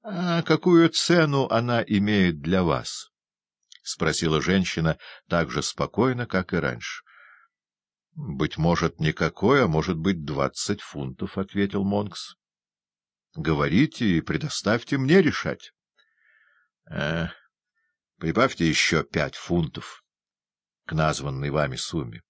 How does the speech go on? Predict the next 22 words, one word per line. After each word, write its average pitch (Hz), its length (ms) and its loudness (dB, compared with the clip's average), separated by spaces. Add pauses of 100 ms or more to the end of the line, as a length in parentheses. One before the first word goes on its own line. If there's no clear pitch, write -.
(680)
Дайте 123 280 0
мне 76 320 2 (600)
двадцать - 680 -2
пять 82 220 0
фунтов 69 460 -4
золотом», — 120 560 0 (560)
сказала 71 520 -2
женщина, — 65 520 -6 (640)
«и 76 100 -6
я 71 240 0
расскажу 101 500 0
вам 92 180 2
все, - 380 -2
что 76 220 -6
знаю. 58 340 -10 (1500)
Только 117 320 0
тогда 113 380 4
и - 20 6
расскажу». 120 580 -2 (1600)
«Двадцать - 880 -4
пять 95 240 -2
фунтов!» — - 760 -4